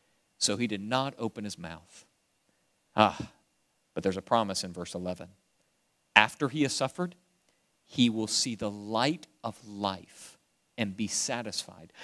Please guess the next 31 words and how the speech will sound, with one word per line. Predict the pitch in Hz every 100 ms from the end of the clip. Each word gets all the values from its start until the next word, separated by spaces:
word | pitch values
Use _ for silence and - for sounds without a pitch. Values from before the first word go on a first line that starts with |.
| -
By | 123
his | 101 185 170
knowledge, | 147 117 117 117 - - - 120
my | 127 127 151
righteous | 160 147 143 131
servant | - 131 113 104
will | 110
justify | 104 110 - 110 110
many, | 101 107 101 95
and | 92
he | 95 107 101
will | 95
bear | 90 90 90 85
their | 85 82
iniquities." | 85 82 85 - - - - _ _ _ _ _ - -
Verse | 202 254
eleven | 233 202 180 170
is | -
the | 147
promise | - 160 139 110 - - _ _ _ -
that | -
the | 139
suffering | - 208 202 - 135 127
doesn't | 131 127 120
end | 151 147 117 107
in | 113 104
death. | 107 117 92 - - - _ _ _ _ _ _ _ _
It | 139 123
ends | 131 110
in | 95 90
life. | 82 - - -